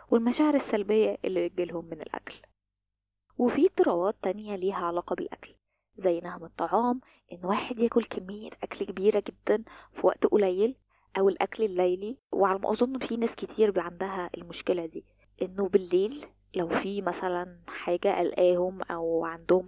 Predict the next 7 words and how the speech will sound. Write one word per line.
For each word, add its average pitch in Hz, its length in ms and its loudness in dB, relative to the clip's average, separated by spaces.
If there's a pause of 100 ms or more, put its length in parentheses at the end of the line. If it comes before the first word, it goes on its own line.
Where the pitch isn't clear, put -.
(140)
أو 180 60 2
خايفين 190 640 -6
من 170 160 -10
حاجة، 180 400 -2 (300)
لازم 214 640 4 (180)
ياكلوا 185 420 0
بالليل 180 560 0